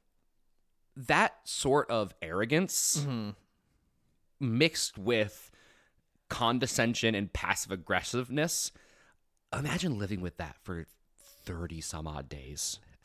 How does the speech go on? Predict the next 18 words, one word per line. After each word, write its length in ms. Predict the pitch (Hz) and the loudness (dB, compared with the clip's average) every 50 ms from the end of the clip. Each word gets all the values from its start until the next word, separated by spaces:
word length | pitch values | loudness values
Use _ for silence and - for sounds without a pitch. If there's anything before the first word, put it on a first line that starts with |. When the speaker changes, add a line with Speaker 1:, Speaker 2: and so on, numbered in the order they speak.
| - - | -10 -8
Speaker 1:
twenty-four 600 | - - - 90 95 92 82 71 - - 73 73 | -8 -6 -4 -2 -2 -2 -4 -6 -8 -10 -8 -8
seven. 440 | - - 76 73 71 65 53 - - _ _ _ _ - - _ _ _ _ _ _ _ | -8 -10 -12 -14 -14 -14 -14 -14 -16 _ _ _ _ -20 -20 _ _ _ _ _ _ _
Speaker 2:
Yeah, 360 | - 151 147 165 196 170 151 156 | -10 -2 4 6 6 6 6 6
it, 260 | 139 160 156 156 165 - - - - | 4 2 2 0 -2 -14 -20 -12 -4
it 180 | 175 147 151 | -2 -2 2
definitely 340 | 147 175 165 165 - 180 170 | 6 6 6 6 6 4 2
makes 300 | 160 151 143 135 - - | 4 4 4 2 2 -2
the, 480 | - - 127 120 117 117 113 113 120 - 113 | -6 -2 0 2 2 2 2 2 0 -2 -4
the 100 | 120 120 | -4 -4
whole 320 | 113 - 127 120 117 110 | -2 0 2 2 2 0
situation 840 | 110 - 127 107 - 117 107 101 98 - - 104 98 101 101 104 117 - | 0 -4 -6 -4 -2 0 0 0 0 0 -2 -2 -4 -4 -6 -8 -8 -8
more 340 | 123 110 110 107 104 104 - | -6 -4 -2 -2 -2 -2 -2
awkward, 600 | 104 104 104 - - 110 104 104 101 104 110 - - | -2 -2 -2 -2 -2 -4 -2 -4 -4 -6 -8 -10 -8
and 440 | 123 113 107 104 104 104 101 107 - - - - - | -6 -6 -6 -6 -6 -8 -8 -10 -12 -12 -8 -6 -4
<sighs> 180 | - - - - | -4 -4 -4 -4
you 160 | 196 160 151 | -2 -2 -2
see 300 | 143 - - - 185 170 | -2 -2 -2 0 2 2
why 800 | 160 143 127 131 127 123 120 120 117 117 117 117 117 117 117 117 | 2 4 6 6 8 8 8 6 6 4 4 4 4 2 2 0